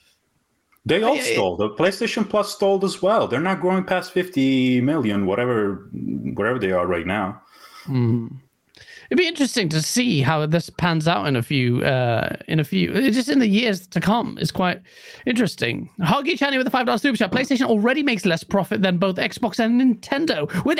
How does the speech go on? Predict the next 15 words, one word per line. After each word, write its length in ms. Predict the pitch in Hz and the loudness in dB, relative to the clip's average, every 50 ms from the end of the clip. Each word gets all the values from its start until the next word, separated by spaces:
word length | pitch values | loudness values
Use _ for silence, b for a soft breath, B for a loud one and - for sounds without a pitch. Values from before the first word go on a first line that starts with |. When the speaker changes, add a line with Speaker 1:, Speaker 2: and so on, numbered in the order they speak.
| - | -2
Speaker 2:
A 180 | - 330 370 381 | -2 -2 -2 0
B 120 | 339 403 - | 0 -2 -2
K, 260 | - - 285 262 247 | 0 0 0 0 0
it's 160 | 220 220 - | -2 -2 -2
much 580 | 247 330 349 359 381 349 320 311 - - - - | 0 2 4 4 2 2 0 -6 -10 -10 -4 0
worse. 540 | 254 294 339 330 311 311 285 190 151 - - B B B | 2 4 4 4 2 2 0 -2 -2 -6 -12 B B B
PlayStation 540 | - - 220 208 - 220 214 190 175 202 185 | -2 0 0 0 2 0 -2 -2 0 2 2
has 180 | 170 165 165 143 | 4 4 2 2
had 300 | 143 135 139 139 139 139 | 2 2 0 0 -2 -2
declining 600 | 147 139 139 147 131 127 131 131 131 131 131 131 | -4 -2 0 0 2 2 2 2 2 2 0 0
profit 400 | - 151 123 123 127 - 143 139 | 0 0 -2 -2 -2 -4 -4 -4
for 280 | - - - 143 135 | -4 -4 -2 0 0
a 80 | 131 131 | 0 -2
few 560 | 135 - - 175 160 139 131 123 117 110 - - | -4 -4 -2 0 2 2 4 2 2 2 0 -2
years." 1000 | - 151 139 147 156 151 143 131 131 - - - - - - 98 85 - - - | 0 0 2 4 4 4 2 2 0 0 -2 0 0 0 0 0 -2 -2 -4 -8